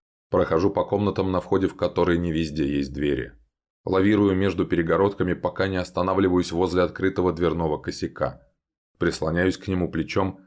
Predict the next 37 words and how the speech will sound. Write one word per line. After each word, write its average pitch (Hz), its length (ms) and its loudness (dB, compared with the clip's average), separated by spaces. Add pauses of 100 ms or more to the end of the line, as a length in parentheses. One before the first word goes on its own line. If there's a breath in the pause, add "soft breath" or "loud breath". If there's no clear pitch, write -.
(160 loud breath)
и 101 80 0
наблюдаю 104 460 2
за 98 140 2
съемочным 82 520 -2
процессом. 76 640 -4 (640)
Я 95 140 0
стою 92 300 2
так, 104 200 -4
что - 180 -6
меня 95 200 0
не 90 120 0
видно 95 260 0
с - 60 -10
той 95 180 0
стороны, 90 560 -2 (180 loud breath)
где 104 160 0
кружится 98 480 0
мой 87 240 0
ангел. 71 480 -4 (420)
Другие 117 400 2
танцоры, 95 440 0
кто 110 240 0
отдыхает 80 460 -2
на 80 120 0
улице 104 360 2
на 92 100 -2
крыльце, 85 600 -2 (140 soft breath)
кто - 140 0
топчется 131 460 0
рядом 90 220 2
с 80 60 -10
хореографом, 95 760 0
руководящий 80 640 0
процессом. 71 640 -4 (600)
Осматриваю 82 640 0
эту 80 120 0
женщину, 78 600 -4